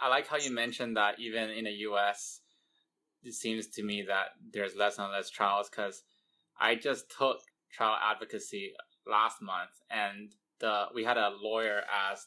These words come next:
the professor, and he mentioned how he only does maybe two trials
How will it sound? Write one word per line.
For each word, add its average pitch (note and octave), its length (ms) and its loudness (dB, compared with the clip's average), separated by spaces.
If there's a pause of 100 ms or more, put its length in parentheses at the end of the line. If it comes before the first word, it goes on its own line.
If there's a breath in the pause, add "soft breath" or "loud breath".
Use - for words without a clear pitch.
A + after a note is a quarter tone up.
the F#2 200 0 (180)
professor, A#2+ 640 2
and G#2+ 240 -2
he A#2 160 -8
mentioned A#2 560 -4
how G#2+ 300 2 (420 loud breath)
he B2 280 -2
only A#2+ 640 -4
does A2 400 2
maybe G#2+ 480 -4
two A2+ 360 -6
trials G#2 760 0